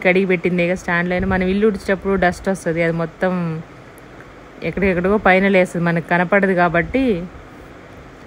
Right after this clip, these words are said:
ఎవరి పిచ్చి వాళ్ళకి. కడిగిందే కదా, ఏమవుతుంది ఇప్పుడు కడగకపోతే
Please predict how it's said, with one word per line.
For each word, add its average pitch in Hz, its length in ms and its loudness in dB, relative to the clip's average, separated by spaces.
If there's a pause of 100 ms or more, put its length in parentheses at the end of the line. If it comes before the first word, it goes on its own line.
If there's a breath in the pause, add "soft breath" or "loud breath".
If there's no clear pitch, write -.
(340)
ఎవరి 185 200 0
పిచ్చి 175 240 -6
వాళ్ళకి. 175 340 -4 (4000)
కడిగిందే 180 480 0
కదా, 165 200 0 (440)
ఏమవుతుంది 180 440 -2
ఇప్పుడు 165 200 -4
కడగకపోతే 170 560 0